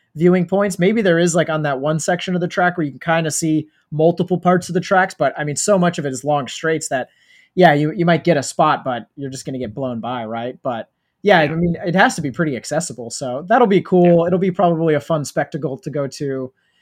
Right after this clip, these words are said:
Speaker 1: kinda live, and if, even if you're not paying for entry, just to, to go check it out. But, and it'll be probably pretty cool on, on camera. Like,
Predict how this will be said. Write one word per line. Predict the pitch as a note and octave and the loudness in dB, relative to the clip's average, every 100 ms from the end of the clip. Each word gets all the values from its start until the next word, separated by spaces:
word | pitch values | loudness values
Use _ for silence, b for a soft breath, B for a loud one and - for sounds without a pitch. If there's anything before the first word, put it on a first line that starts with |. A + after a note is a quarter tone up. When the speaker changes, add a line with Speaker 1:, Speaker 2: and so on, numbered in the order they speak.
| _ | _
Speaker 1:
kinda | - D3+ | -4 -2
live, | C#3 C#3+ C#3+ C#3 | 2 2 2 0
and | C3 B2 A#2+ | -2 -6 -8
if, | C#3 B2+ - | -12 -14 -8
even | D#3+ D3+ | -6 -4
if | C#3+ | -6
you're | C#3+ | -8
not | C3+ | -8
paying | - C#3+ C3 | -8 -8 -8
for | B2+ | -8
entry, | B2+ C3 C3+ A#2+ | -8 -8 -10 -10
just | A#2 - | -10 -12
to, | C3 A2+ - _ _ _ | -12 -14 -16 _ _ _
to | E3 | -4
go | C#3+ | -4
check | C3 C#3+ | -4 -6
it | B2 | -6
out. | A#2+ A#2 | -8 -10
But, | A#2+ A2 | -10 -2
and | G#3 A#3+ | 4 4
it'll | |
be | B3+ | 4
probably | - D#4 C4+ A3+ | 6 6 6 2
pretty | G3 A#3 G3+ | 4 4 4
cool | G#3+ G3 E3+ | 6 6 6
on, | E3 D#3 | 6 2
on | F3+ F3 D#3 | 2 2 2
camera. | F3 E3+ D#3 C#3+ | 0 0 0 0
Like, | C#3 C3 | 0 -2